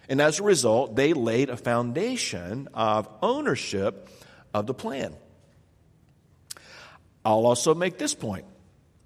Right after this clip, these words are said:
Working the plan is harder than making the plan. Would you agree?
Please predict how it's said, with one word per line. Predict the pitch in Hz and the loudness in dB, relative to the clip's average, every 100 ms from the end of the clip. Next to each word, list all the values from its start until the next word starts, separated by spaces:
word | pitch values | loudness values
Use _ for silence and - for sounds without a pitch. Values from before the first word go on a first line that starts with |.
| _ _ _ _ _ - - | _ _ _ _ _ -20 -10
Working | 120 170 269 285 277 | 0 4 4 2 -2
the | 196 | -2
plan | - 123 113 123 156 - - _ _ _ | 0 0 2 0 -4 -14 -20 _ _ _
is | 151 156 | 0 0
harder | 220 240 160 117 120 - - - _ - | 2 2 4 2 2 -6 -20 -20 _ -2
than | 151 151 | 0 4
making | 180 156 127 | 2 2 -2
the | 113 | -2
plan. | 113 101 87 - - _ _ _ - | -2 -2 -4 -16 -20 _ _ _ -8
Would | 127 147 | 2 2
you | 131 156 | 4 2
agree? | 143 127 107 | 2 4 2